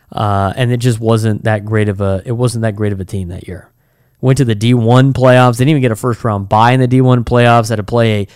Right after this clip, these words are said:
play-in game against Mount Carmel, in which they won and lost to Carlsbad in the second round of the D one playoffs, and that was it in twenty seventeen.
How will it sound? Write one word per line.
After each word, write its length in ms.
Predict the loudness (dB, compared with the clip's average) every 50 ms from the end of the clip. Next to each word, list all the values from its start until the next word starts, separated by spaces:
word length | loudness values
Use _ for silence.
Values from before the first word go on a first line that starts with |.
| _ _ _
play-in 380 | -6 -2 0 2 2 2 2 2
game 260 | 2 2 2 2 0
against 240 | 0 -2 -2 -2 0
Mount 220 | 0 2 0 0
Carmel, 360 | 0 -2 0 2 2 2 2
in 40 | 2
which 200 | 0 -2 -4 -4
they 100 | -4 -4
won 340 | -2 0 0 0 0 0 0
and 80 | 0
lost 240 | 0 0 0 0 -2
to 80 | -6 -8
Carlsbad 580 | -4 0 0 2 2 0 0 0 0 0 2
in 60 | 0 -2
the 80 | -4
second 320 | -4 -2 -2 -2 -2 -2 -2
round 220 | -2 0 0 0
of 40 | -2
the 80 | -2
D 120 | -2 -2 -2
one 220 | -2 -2 -2 -4
playoffs, 400 | -4 -4 -2 0 0 0 -2 -4
and 80 | -6 -8
that 120 | -8 -8
was 160 | -8 -8 -6
it 200 | -6 -6 -6 -6 -10 _ _ _ _ _ _ _
in 140 | -8 -8 -6
twenty 300 | -6 -4 -4 -2 -2 -4
seventeen. 680 | -4 -4 -4 -4 -4 -6 -8 -8 -8 -8 -8 -8 -12